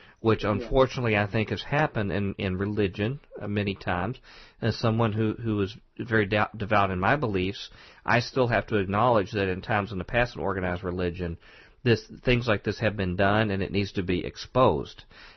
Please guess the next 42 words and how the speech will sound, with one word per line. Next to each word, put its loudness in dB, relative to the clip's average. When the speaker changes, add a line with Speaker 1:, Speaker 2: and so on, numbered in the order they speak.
Speaker 1:
Uh, 6
Speaker 2:
Mm-hmm. -4
Speaker 1:
when 8
I 6
thought 6
of 2
this 2
thing, 2
I 2
thought 2
of -4
these 0
Marian 2
apparitions -4
that 0
are 2
reported 0
around 0
the 0
world. 2
Speaker 2:
Oh, -4
yeah. -6
Speaker 1:
And 2
the 0
impact 0
that 2
it 0
has 0
on, 0
on 0
the -2
devotees -2
of -6
Mary, 0
uh, 4
in 0
these 0
kind 0
of -4
things, -2
and -2
how, 2